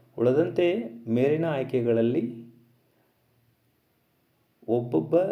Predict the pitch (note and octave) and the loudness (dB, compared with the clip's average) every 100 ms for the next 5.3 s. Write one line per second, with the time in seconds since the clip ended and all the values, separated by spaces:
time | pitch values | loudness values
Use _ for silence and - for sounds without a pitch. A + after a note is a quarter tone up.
0 | - - - - C3+ D#3 E3 D3+ C#3+ C#3+ | -6 -12 -18 -10 -2 4 4 4 -2 -4
1 | C#3 C#3+ D3+ G3 A3+ - - A#2 - B2+ | -4 0 0 -2 -10 -18 -6 -4 -2 -4
2 | A#2 - - G2 G2 - A#3 - - - | -4 -6 -8 -6 -4 -6 -8 -14 -20 -10
3 | A2 A2 A2 F3 - B2 C3 A2+ G#2+ G2+ | -8 -8 -10 -12 -6 -4 -2 0 -2 -4
4 | G2+ G#2 A#2 A#2 A2+ A#3 D#3+ - - A2+ | -10 -12 -12 -8 -8 -8 -6 -2 -2 -4
5 | G#2+ F#2+ - | -10 -10 -12